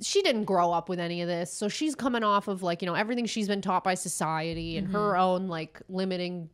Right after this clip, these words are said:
Speaker 1: thoughts and beliefs about what it means to be good or evil or, like, you know, so it, it makes sense. She's kind of freaking out.
Speaker 2: Mm-hmm.
Speaker 1: I just hate it.
Speaker 2: Yeah.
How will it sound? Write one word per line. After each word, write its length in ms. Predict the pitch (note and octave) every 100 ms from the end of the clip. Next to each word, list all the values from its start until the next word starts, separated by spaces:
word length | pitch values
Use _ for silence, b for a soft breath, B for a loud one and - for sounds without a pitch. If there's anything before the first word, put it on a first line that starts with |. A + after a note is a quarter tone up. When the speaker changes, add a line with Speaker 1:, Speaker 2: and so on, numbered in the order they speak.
| -
Speaker 1:
thoughts 540 | - - F3 D#3+ E3+
and 120 | F#3
beliefs 420 | E3+ D#3 E3+ E3 -
about 380 | E3 D3+ D3+
what 260 | E3 D#3 G3
it 120 | F3+
means 320 | E3+ F3 F3 E3+
to 60 | E3+
be 120 | F3+
good 360 | E3 F3 F3
or 120 | E3 D#3+
evil 440 | E3 F3 E3 E3
or, 140 | D3+ F2+
like, 160 | G3+ A#3
you 60 |
know, 80 | C4
so 160 | A#3+ C#4
it, 180 | G4 F#4+
it 60 |
makes 220 | G#4+ G#4+ -
sense. 320 | F3 E3+ -
She's 180 | E3+ -
kind 160 | E3+
of 100 | D#3+ -
freaking 260 | E3 D3+ C3 C3
out. 120 | - _
Speaker 2:
Mm-hmm. 360 | G#3 G3 F#3 F3+
Speaker 1:
I 80 | -
just 160 | A3
hate 220 | F3+ E3+ C#3+
it. 180 | B2 - - _ -
Speaker 2:
Yeah. 400 | G3 F3 A#2+